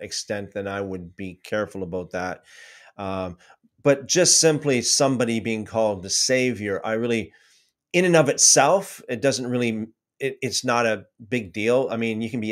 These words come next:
you can be the savior for anything, right? I mean, not necessarily meaning, like, the savior of all <laughs> mankind. Um,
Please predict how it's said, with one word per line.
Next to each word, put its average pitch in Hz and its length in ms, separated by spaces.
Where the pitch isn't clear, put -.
you 123 140
can 127 80
be 110 80
the 104 100
savior 107 360
for 98 160
anything, 98 380
right? 76 200
I 92 60
mean, 98 260
not 117 400
necessarily 113 680
meaning, 107 380
like, 90 200
the 123 360
savior 104 840
of 92 220
all 95 440
<laughs> - 60
mankind. 98 640
Um, 107 580